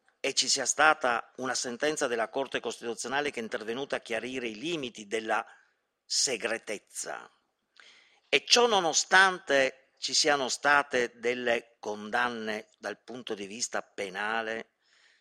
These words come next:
nei confronti di attività che sono state svolte sotto l'egida dell'intelligence. È un problema che non può non lasciare indifferenti.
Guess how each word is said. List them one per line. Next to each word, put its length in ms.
nei 200
confronti 560
di 140
attività 600
che 120
sono 240
state 340
svolte 480
sotto 340
l'egida 440
dell'intelligence. 1040
È 80
un 140
problema 580
che 140
non 180
può 360
non 280
lasciare 400
indifferenti. 800